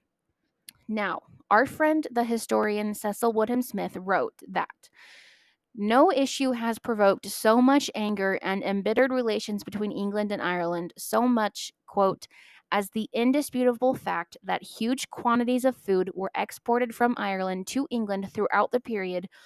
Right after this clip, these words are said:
when the people of Ireland were dying of starvation."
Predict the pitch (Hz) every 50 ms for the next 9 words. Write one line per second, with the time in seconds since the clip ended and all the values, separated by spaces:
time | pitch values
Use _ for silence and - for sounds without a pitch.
0 | - _ _ _ 214 220 233 247 247 - 254 247 226 - 247 254 247 226 - 202
1 | 190 190 190 185 185 185 214 208 - 175 190 185 175 180 180 180 180 185 185 196
2 | 190 170 170 - - - 170 175 170 180 165 170 - - - - - - 185